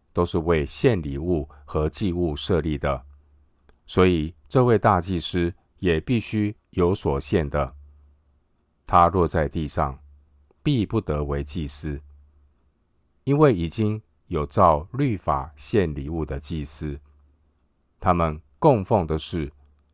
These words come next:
本是天上事的形状和影像。正如摩西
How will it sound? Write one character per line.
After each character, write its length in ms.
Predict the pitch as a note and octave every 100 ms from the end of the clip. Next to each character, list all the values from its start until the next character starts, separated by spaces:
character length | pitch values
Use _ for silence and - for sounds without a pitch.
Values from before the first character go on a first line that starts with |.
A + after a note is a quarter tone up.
| _
本 160 | F2 D#2+
是 320 | - F#2+ D2+ _ _
天 240 | - B2+ B2
上 260 | A#2+ F#2+ E2+
事 240 | - F2+
的 240 | D#2+ D2
形 320 | C#2+ - D#2+ E2+
状 280 | G2+ D#2+ C#2+ -
和 220 | - D#2
影 260 | F#2 C#2+ B1+
像。 360 | - D#2+ C2 - _ _ _ _ _ _ _ _ _ _ _ _ -
正 220 | A2+ F#2+
如 220 | D#2+ D#2
摩 200 | D#2+ E2
西 360 | - F2+ E2